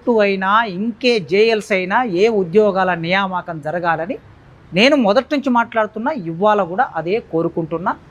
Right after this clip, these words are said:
దాని వలన మాత్రమే మాదిగ నిరుద్యోగులకి న్యాయం జరుగుతుంది, సామాజిక న్యాయం జరుగుతుంది. మొన్న జరిగిన డీఎస్సీ నియామకాల్లో చాలామంది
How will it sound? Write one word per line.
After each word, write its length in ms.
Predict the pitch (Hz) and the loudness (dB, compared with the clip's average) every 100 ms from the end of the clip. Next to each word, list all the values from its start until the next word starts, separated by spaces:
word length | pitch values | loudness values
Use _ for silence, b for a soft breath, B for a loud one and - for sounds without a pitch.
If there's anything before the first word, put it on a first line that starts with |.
| B B - - | B B -20 -6
దాని 340 | 139 180 247 | 2 4 6
వలన 340 | 269 214 277 302 | 4 4 4 2
మాత్రమే 680 | 277 254 - 226 226 330 - _ - - | 0 -2 -4 -6 -4 -6 -6 _ -20 -14
మాదిగ 600 | 156 165 180 240 311 311 | -4 2 4 4 4 2
నిరుద్యోగులకి 960 | 247 196 262 202 214 214 190 180 302 392 - - - - - - - - | 2 2 0 0 2 4 4 0 -2 -6 -8 -20 -20 -20 -20 -20 -20 -10
న్యాయం 400 | 151 170 208 226 | -2 0 0 -2
జరుగుతుంది, 680 | 185 175 160 156 147 156 156 - - - - - - | -6 -8 -8 -12 -12 -8 -8 -10 -20 -20 -20 -14 2
సామాజిక 500 | 175 240 277 240 226 | 4 6 4 0 -4
న్యాయం 300 | 202 196 196 | -2 -2 -2
జరుగుతుంది. 640 | 175 156 - 156 175 139 - - - - - - 147 | -4 -4 -10 -6 -4 -4 -8 -20 -20 -20 -20 -12 0
మొన్న 280 | 185 214 | 2 4
జరిగిన 380 | 202 202 262 294 | 2 0 0 0
డీఎస్సీ 640 | 240 202 226 214 - 196 160 - - - | -2 -2 -2 -4 -4 -8 -8 -16 -20 -8
నియామకాల్లో 840 | 180 196 185 170 160 156 156 262 349 - - - - - - - - - 175 | -2 0 0 -4 -4 -6 -2 -2 -4 -10 -20 -20 -20 -20 -20 -20 -20 -6 2
చాలామంది 640 | 160 233 277 254 233 277 | 4 6 4 2 -2 -6